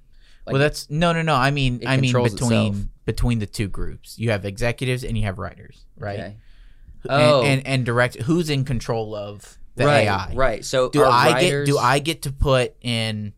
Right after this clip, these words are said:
Speaker 2: do I get to train the A I
Speaker 1: Mm-hmm.
Speaker 2: and say, "I want it to do these things," and then when it g-, gives me a script, I get to make all the changes and
Speaker 1: Right.
Speaker 2: write it out and be like, "All
Speaker 1: So
Speaker 2: right,
Speaker 1: are the
Speaker 2: that, that cut
Speaker 1: writers
Speaker 2: down on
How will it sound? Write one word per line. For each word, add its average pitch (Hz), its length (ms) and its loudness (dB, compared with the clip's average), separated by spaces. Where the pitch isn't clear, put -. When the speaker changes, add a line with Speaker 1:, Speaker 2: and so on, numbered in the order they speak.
Speaker 2:
do 113 80 -2
I 123 120 4
get 139 180 -6
to 117 60 -6
train 143 280 0
the 139 140 -2
A 135 160 -2
I 156 300 -6
Speaker 1:
Mm-hmm. 101 260 -12
Speaker 2:
and 117 140 -2
say, 110 180 2
"I 113 200 0
want 120 220 0
it 98 80 -10
to 113 80 -6
do 101 200 -4
these 110 320 -8
things," 135 460 -2
and 113 200 -2
then 104 200 0
when 104 100 -2
it 87 160 -10
g-, - 120 -18
gives 120 280 -2
me 120 180 0
a 107 60 -8
script, 120 520 -6
I 110 200 -2
get 113 220 -2
to 131 100 -6
make 113 260 -4
all 110 140 -4
the 110 80 -14
changes 120 640 -8
and 110 180 -12
Speaker 1:
Right. 113 400 -4
Speaker 2:
write 123 220 4
it 113 140 4
out 113 260 2
and 117 80 0
be 113 120 2
like, 110 200 2
"All 143 200 4
Speaker 1:
So 110 60 4
Speaker 2:
right, 127 140 2
Speaker 1:
are 131 60 0
the 131 80 2
Speaker 2:
that, 127 360 0
that 131 140 2
cut - 40 4
Speaker 1:
writers 139 140 2
Speaker 2:
down 120 180 2
on 113 40 2